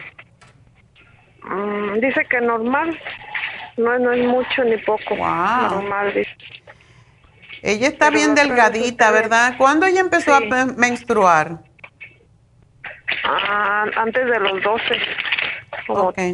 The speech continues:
Speaker 1: oh, sí, antes de los doce.
Speaker 2: Ok. Am, vamos a hacer una cosita. Es, tú dices que no evacúa los intestinos. Esa po-,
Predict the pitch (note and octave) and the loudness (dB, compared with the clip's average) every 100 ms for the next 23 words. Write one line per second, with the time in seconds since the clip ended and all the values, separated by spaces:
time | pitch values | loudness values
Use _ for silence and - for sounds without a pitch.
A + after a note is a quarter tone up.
0 | F3+ - - - - B2 A#2+ - - - | -6 -14 -12 -6 -2 0 -2 -6 -14 -20
1 | - _ _ _ - C4+ C4+ B3+ A#3 A3 | -20 _ _ _ -2 0 0 0 0 2
2 | G#3 G#3 A3+ - - - - - - - | 0 0 -4 -6 -12 -12 -10 -10 -10 -12
3 | - - - - - - - - F3 D#3+ | -16 -14 -14 -14 -14 -2 -2 0 0 0
4 | - - _ _ - - - G3+ - - | -4 -12 _ _ -20 -14 -10 -8 -4 4
5 | G#3+ G#3+ G#3 G#3 F#3+ - F#3+ A3 C4+ G#4 | 6 6 4 0 -10 -14 2 2 4 2
6 | G#4 G#4 D#4 C#4+ C#4 C4 A3 F#3 F#3+ G3 | 0 0 2 2 2 2 0 -2 -6 -6
7 | F#3+ E3+ E3+ E3 - - G3 G3 - - | -4 2 2 0 -6 -4 -4 -4 -10 -4
8 | B3+ D4 E4+ F4+ F4 C#4 A3+ G#3+ A#3 C4+ | 0 2 0 0 0 0 2 4 4 4
9 | B3 - G3+ G3+ G3 F#3+ - A#3 G#3+ G3 | 0 -2 0 4 2 2 -2 4 4 4
10 | F#3+ F#3+ F#3 F3 E3+ - A3 F3+ E3+ G3+ | -2 -4 -4 -2 -4 -2 -2 0 -2 -2
11 | A#3+ F4+ F4+ C4 | -2 -2 0 -4